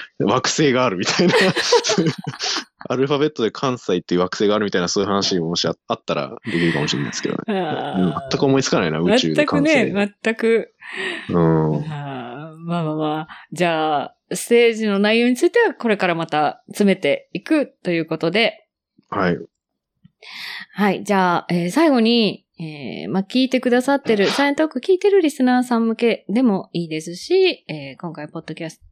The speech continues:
Speaker 2: トフリックスに参加される皆さんにでもいいので、レンさんから一言お願いいたします。
Speaker 1: はい。えっと、まあ、前回のイベントも参加させてもらって、すごく楽しかったんで、今回も楽しみにしてるんですけども、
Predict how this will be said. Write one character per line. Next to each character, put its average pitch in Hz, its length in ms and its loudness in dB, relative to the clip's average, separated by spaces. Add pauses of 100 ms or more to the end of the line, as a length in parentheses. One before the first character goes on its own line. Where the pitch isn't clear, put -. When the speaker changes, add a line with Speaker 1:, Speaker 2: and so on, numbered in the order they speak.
Speaker 2:
ト 160 100 -8
フ 165 80 -8
リ 156 120 -6
ッ - 20 -12
ク - 60 -20
ス 143 100 -10
に 135 180 -10
参 170 140 -6
加 160 80 -10
さ 160 120 -8
れ 156 120 -6
る 147 80 -12
皆 151 180 -8
さ 196 140 -4
ん 190 120 -4
に 185 160 -6
で 175 120 -4
も 190 180 0
い 180 200 -6
い 170 40 -6
の 160 140 -10
で、 - 300 -4 (240)
レ 165 80 -8
ン 156 40 -8
さ 135 100 -12
ん - 40 -16
か 131 100 -10
ら 120 160 -12 (140)
一 - 200 -12
言 - 360 -6
お 143 80 -12
願 139 360 -16
い - 20 -12
い 143 40 -16
た 170 140 -12
し 180 120 -12
ま 208 280 -4
す。 - 240 -20 (840)
Speaker 1:
は 123 220 0
い。 80 60 -2 (520)
え 104 140 2
っ 92 40 -6
と、 92 460 2
ま 120 140 2
あ、 - 40 0
前 135 240 0
回 98 220 0
の 78 320 -12 (160)
イ 98 80 -2
ベ 92 120 2
ン 87 60 0
ト 87 120 -2
も 87 60 2
参 85 240 0
加 85 140 -4
さ 85 100 0
せ - 100 0
て 85 140 2
も 85 140 2
ら 80 80 0
っ - 60 -10
て、 85 220 0
す 101 120 2
ご 90 80 2
く - 80 -4
楽 90 220 0
し - 80 -2
か 85 80 -2
っ - 60 -8
た 76 120 -4
ん 73 40 -2
で、 76 80 -4
今 87 160 0
回 76 120 0
も 73 260 -6 (160)
楽 85 140 0
し 90 120 0
み 82 80 2
に 76 80 0
し - 60 -2
て 85 100 0
る 78 100 0
ん 73 240 -6
で 73 100 -4
す - 100 -2
け 76 80 -4
ど 78 80 -2
も、 92 300 0